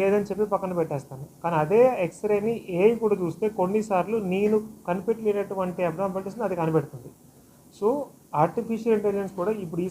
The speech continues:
సంవత్సరం మనం రెండు టెక్నాలజీస్ మనం లాంచ్ చేసాము. దాంతో ఈ ఇంత కొన్ని మనం మిస్ చేసే డిసీజ్ కూడా మనం డయాగ్నోస్ చేస్తున్నాము.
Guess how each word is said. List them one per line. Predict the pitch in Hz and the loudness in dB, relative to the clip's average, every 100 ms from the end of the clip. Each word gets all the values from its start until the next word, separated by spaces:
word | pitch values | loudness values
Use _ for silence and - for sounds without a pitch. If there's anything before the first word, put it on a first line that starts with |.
| 180 | -4
సంవత్సరం | 170 175 214 196 | -4 -4 -6 -4
మనం | 180 226 226 - | -4 -6 -8 -6
రెండు | 151 180 190 | -4 -2 0
టెక్నాలజీస్ | 165 165 190 196 196 185 | -2 -2 -2 -2 -6 -6
మనం | 170 180 156 | -6 -2 -2
లాంచ్ | 156 156 | -2 -2
చేసాము. | 151 139 131 131 247 - - - - - _ _ 151 | -8 -8 -12 -10 -12 -16 -20 -20 -20 -20 _ _ -2
దాంతో | 147 180 226 220 262 277 - - 175 | 2 2 2 2 2 0 -8 -12 -8
ఈ | 175 180 165 | -6 -4 -6
ఇంత | 156 170 - | -4 -6 -2
కొన్ని | 175 202 196 | -2 0 0
మనం | 196 196 180 | -2 -2 -4
మిస్ | 175 - | -4 4
చేసే | 214 208 202 202 - - - | 6 6 2 2 0 -8 -8
డిసీజ్ | 165 196 196 - | -6 -4 -6 -4
కూడా | 196 214 | -2 0
మనం | 185 220 - 160 | 0 -2 -6 0
డయాగ్నోస్ | 156 165 160 - | 0 0 -4 -4
చేస్తున్నాము. | 147 - 139 127 135 | -8 -8 -12 -12 -12